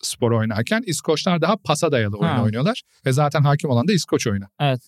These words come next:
Speaker 1: Ya aslında şu andaki, şu formdaki
Speaker 2: Futbol,
Speaker 1: futbolun
Speaker 2: İskoçların
Speaker 1: oynanmasının
Speaker 2: yaptığı.
Speaker 1: daha temel kökeni İskoçların çıkardığı şeyler oluyor.
Speaker 2: O öbürü driblingle giden adamı biz zaten sevmeyiz mahallede falan da.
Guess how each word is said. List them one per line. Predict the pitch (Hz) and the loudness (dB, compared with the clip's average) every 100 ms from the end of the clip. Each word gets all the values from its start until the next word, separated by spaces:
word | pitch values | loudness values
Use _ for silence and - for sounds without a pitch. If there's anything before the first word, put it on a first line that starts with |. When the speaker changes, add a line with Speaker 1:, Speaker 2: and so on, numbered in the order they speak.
| - | -2
Speaker 1:
Ya | 147 | 0
aslında | - 180 | 2 0
şu | - - 240 | 0 0 2
andaki, | 220 180 160 - 139 | 2 2 0 0 -2
şu | 127 - 233 | -2 -4 -8
formdaki | - 175 160 151 151 143 135 - 185 160 143 _ _ | 0 2 4 2 2 0 0 -2 0 0 -2 _ _
Speaker 2:
Futbol, | - 147 165 | -12 -8 -2
Speaker 1:
futbolun | 202 175 165 156 135 | -2 0 2 2 2
Speaker 2:
İskoçların | 160 156 | 2 2
Speaker 1:
oynanmasının | 151 160 165 135 165 - 160 | 4 2 2 0 0 0 0
Speaker 2:
yaptığı. | 156 | 2
Speaker 1:
daha | 165 | 0
temel | - 175 175 147 | 0 0 0 0
kökeni | 123 - 208 | -2 0 0
İskoçların | 170 - 147 - 131 | 0 -2 -2 0 -2
çıkardığı | 120 - 110 170 190 | -2 -2 -2 0 0
şeyler | 156 131 113 | 0 0 0
oluyor. | 98 98 - | -2 -6 -20
Speaker 2:
O | - 165 | -8 -6
öbürü | 165 185 185 180 220 170 | -6 -6 -4 -2 -2 -4
driblingle | 143 175 185 185 190 | -4 -4 -4 -6 -4
giden | 170 185 | -2 -2
adamı | 208 208 | -2 -2
biz | 165 | -2
zaten | 156 175 185 | -2 -4 -4
sevmeyiz | 156 160 160 131 110 | -4 -2 0 0 0
mahallede | 110 107 104 | 0 -2 -2
falan | 104 113 107 | -6 -4 -2
da. | 101 | -2